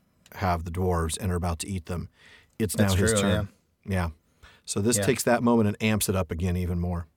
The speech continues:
Speaker 2: That's true. Yeah. This
Speaker 1: Yeah.
Speaker 2: is a, this is similar to that moment, but just magnified in so many ways.
Speaker 1: Exactly. Exactly. I think that's why I see so many parallels. I mean, that's one of the
Speaker 2: Mm-hmm.
Speaker 1: reasons why I see so many parallels with chapter five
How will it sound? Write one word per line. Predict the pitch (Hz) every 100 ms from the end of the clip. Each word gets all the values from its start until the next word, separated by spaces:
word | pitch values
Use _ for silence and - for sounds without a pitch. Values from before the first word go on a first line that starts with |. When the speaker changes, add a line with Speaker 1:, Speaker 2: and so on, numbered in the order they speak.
| -
Speaker 2:
That's | 98 -
true. | - 139 123 -
Yeah. | 113 113 110 -
This | - 85
Speaker 1:
Yeah. |
Speaker 2:
is | 113
a, | 110 - - - -
this | 120 107
is | 113 107 110
similar | - 131 143 127
to | 123
that | 113 104
moment, | 107 104 104 -
but | 117
just | 113 -
magnified | 98 104 98 95 90
in | 92
so | - 101
many | 95
ways. | 95 95 - -
Speaker 1:
Exactly. | 113 92 98 90 - 82 - _ _ _ _ _
Exactly. | - 104 95
I | 113
think | 175
that's | 208 - -
why | 147 139 135 117 - - _ -
I | 123
see | - 131
so | - 139
many | 123
parallels. | 107 117 117 104 90 82 - -
I |
mean, | 113
that's | 110 98
one | 113
of | 95
the |
Speaker 2:
Mm-hmm. | 87
Speaker 1:
reasons | 87 95
why | 104
I |
see | 95 110
so | -
many | 120 104
parallels | - 104 104 92 87
with | - 101 95 -
chapter | - 120 -
five | 107 117 104 90 82 -